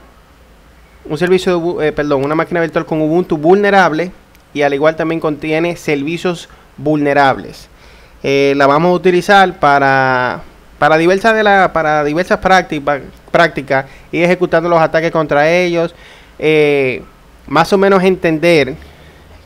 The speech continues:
cómo trabajamos con la información que, que captamos en una, por ejemplo, en una ta-, en una, en una fase de recogida de información, qué yo puedo hacer con eso, cómo me puedo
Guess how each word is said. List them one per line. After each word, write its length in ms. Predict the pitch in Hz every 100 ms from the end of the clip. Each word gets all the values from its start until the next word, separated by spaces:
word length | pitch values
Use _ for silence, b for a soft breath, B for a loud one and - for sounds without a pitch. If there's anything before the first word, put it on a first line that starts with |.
| -
cómo 400 | 160 185 190 196 -
trabajamos 560 | - 160 147 151 170 180
con 160 | 170 151
la 60 |
información 680 | 151 139 147 139 135 156 175
que, 420 | 170 160 156 143 135
que 140 | 151
captamos 680 | 135 135 - 165 143 135 - - b b b b -
en 160 | 135
una, 640 | 139 147 160 156 151 143 135
por 120 | 139
ejemplo, 340 | 135 143 160 147
en 80 |
una 220 | 139 147 147
ta-, 200 | 147 -
en 140 | 139
una, 720 | 143 151 151 147 135 127 165 -
en 160 | - 135
una 160 | 156
fase 400 | - 160 151 165
de 80 | 147
recogida 380 | 139 135 139 151
de 60 |
información, 680 | 147 156 143 139 160 147 143 - b b b b - - - -
qué 160 | 180 190
yo 120 | 202
puedo 200 | 185 180
hacer 240 | 170 175
con 220 | 165 156
eso, 340 | 143 135 131 135 -
cómo 300 | 165 180 190
me 160 | 175
puedo 500 | 156 175 180 190 196